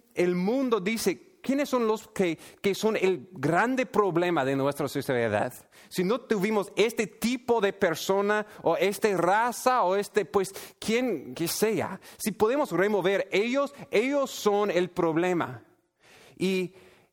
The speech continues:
si ellos no estaban parte de la sociedad, todo sería mejor. Y los fariseos y saduceos vieron a Jesucristo no solamente ignorando a ellos, pero comiendo con ellos.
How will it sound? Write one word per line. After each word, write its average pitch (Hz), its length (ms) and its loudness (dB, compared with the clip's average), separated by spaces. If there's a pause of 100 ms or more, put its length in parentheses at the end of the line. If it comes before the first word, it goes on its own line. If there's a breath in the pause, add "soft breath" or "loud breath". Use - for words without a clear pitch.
(140)
si - 320 -4
ellos 240 400 0
no 196 200 2
estaban 220 500 0
parte 220 400 2
de 196 140 2
la 190 100 4
sociedad, 190 640 0
todo 277 380 2
sería 214 420 2
mejor. 156 360 0 (440)
Y 151 80 -2
los 160 160 -2
fariseos 190 560 0
y 190 60 -6
saduceos 180 680 -2 (200 loud breath)
vieron 180 560 0
a - 20 -6
Jesucristo 208 1080 -4 (180 loud breath)
no 247 180 0
solamente 202 840 0
ignorando 190 1040 2
a 120 160 0
ellos, 117 680 -6 (460 soft breath)
pero 170 200 -2
comiendo 147 920 -2
con 101 240 -6
ellos. 117 520 -14